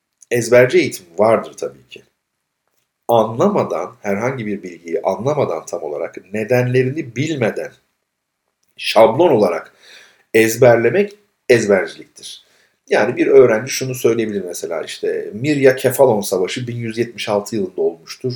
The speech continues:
Mirya Kefalon Savaşı ikinci Kılıç Arslan'la Haçlı ordusu arasında olmuştur. Sandıklı Kütahya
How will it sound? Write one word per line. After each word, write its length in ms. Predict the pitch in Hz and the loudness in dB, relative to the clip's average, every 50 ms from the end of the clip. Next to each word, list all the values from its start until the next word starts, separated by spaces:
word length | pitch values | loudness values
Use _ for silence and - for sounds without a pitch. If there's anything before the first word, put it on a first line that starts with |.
| - - | -6 -6
Mirya 300 | 127 131 117 113 107 - | -4 -4 -2 -2 -4 -2
Kefalon 360 | - 107 - 104 107 104 101 | -2 -2 -2 0 -2 -2 -4
Savaşı 540 | - - 90 90 87 87 - - 120 98 - - | -2 -4 -2 -2 -2 -4 -4 -6 -6 -6 -6 -8
ikinci 320 | - 110 107 - 104 - | -12 -12 -10 -10 -14 -12
Kılıç 240 | - 104 101 101 104 | -8 -8 -6 -4 -4
Arslan'la 600 | 90 90 - - 98 95 92 90 95 104 104 101 | -4 -4 -4 -6 -6 -8 -8 -6 -6 -8 -6 -4
Haçlı 380 | - 104 104 - - - 107 | -2 -4 -4 -4 -2 0 0
ordusu 340 | 98 92 - 87 82 - 87 | 0 0 0 -6 -8 -6 -6
arasında 400 | 85 82 80 - 80 80 80 82 | -6 -6 -8 -10 -14 -14 -12 -12
olmuştur. 360 | 80 78 _ _ - - - | -12 -12 _ _ -14 -14 -12
Sandıklı 540 | - - 104 101 104 101 95 - - - 101 | -10 -6 -4 -4 -4 -4 -6 -10 -10 -16 -20
Kütahya 540 | _ - - 107 95 85 87 98 107 - | _ -8 -4 -4 -4 -4 -2 -6 -6 -6